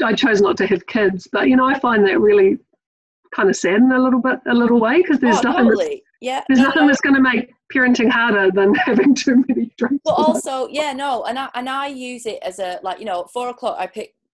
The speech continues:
Speaker 2: I pick Ren up at four, she comes home, she's allowed some T V while I'm cooking dinner, and, and it's like,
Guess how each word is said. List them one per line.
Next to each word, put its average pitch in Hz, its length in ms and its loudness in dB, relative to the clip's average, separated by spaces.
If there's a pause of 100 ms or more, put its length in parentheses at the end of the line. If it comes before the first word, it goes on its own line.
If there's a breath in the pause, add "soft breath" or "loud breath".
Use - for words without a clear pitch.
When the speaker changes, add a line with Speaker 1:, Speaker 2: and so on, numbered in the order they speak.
Speaker 2:
I 185 100 -10
pick 233 180 -10
Ren 214 120 -8
up 208 100 -12
at - 140 -16
four, 233 340 -6
she 220 160 -16
comes 208 220 -16
home, 202 340 -8
she's 185 200 -18
allowed 180 260 -10
some 175 160 -18
T 240 240 -12
V 226 220 -4
while 196 140 -6
I'm 170 140 -8
cooking 185 320 -16
dinner, 208 560 -8
and, 151 440 -8 (520 soft breath)
and 190 100 -8
it's - 160 -16
like, 202 300 -6